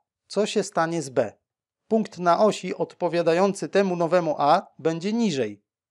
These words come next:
Nasze nowe B będzie niżej. W tym przypadku,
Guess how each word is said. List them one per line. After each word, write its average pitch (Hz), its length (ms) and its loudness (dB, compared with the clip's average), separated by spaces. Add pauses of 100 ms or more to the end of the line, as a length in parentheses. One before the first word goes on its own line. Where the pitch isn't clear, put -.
Nasze 175 260 2
nowe 156 280 0
B 151 300 6 (280)
będzie 165 360 -4
niżej. 113 460 -4
W - 100 -20
tym 202 180 0
przypadku, 165 680 -2